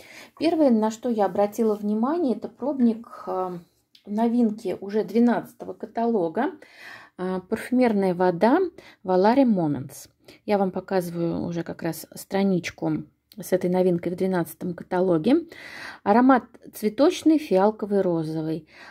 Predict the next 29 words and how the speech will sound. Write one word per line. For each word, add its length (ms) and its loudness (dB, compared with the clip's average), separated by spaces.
А 160 -4
в 100 -2
нотах 400 0
грасская 840 2
роза, 360 4
осматус, 760 -4
ирис. 420 -6
Очень 400 -2
интересный, 560 0
насыщенный 840 -6
аромат, 580 2
но, 400 0
к 80 -12
сожалению, 1000 0
мне 360 -2
он 160 2
не 100 0
подошел. 520 -4
А, 280 -2
рисковат 520 0
он 120 -2
для 120 -4
меня. 360 2
Ну, 300 -2
а 60 -4
так, 160 -4
конечно, 380 -4
и 40 2
упаковка, 800 -2